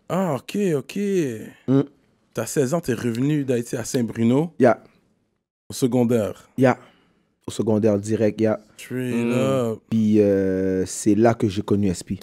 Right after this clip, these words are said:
Speaker 3: Puis, l-, puis comment vous avez f-, euh, fondé le groupe ?
Speaker 2: S P,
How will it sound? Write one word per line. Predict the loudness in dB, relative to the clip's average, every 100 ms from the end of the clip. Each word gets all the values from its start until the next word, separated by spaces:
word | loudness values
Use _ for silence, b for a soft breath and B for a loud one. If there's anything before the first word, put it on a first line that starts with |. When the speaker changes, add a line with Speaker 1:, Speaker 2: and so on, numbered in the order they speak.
| -6
Speaker 3:
Puis, | -6
l-, | -4 -6 -8
puis | -6
comment | 0 2 2
vous | 2
avez | 2
f-, | 0 -6 -6
euh, | -2 0 -2 _ _
fondé | -12 -4 0 0
le | 0 -2
groupe ? | -2 -4 _ _ _ _ _ _ _ _ _ _ _ _ _ _ _ _ _ _
Speaker 2:
S | 2 4
P, | 6 8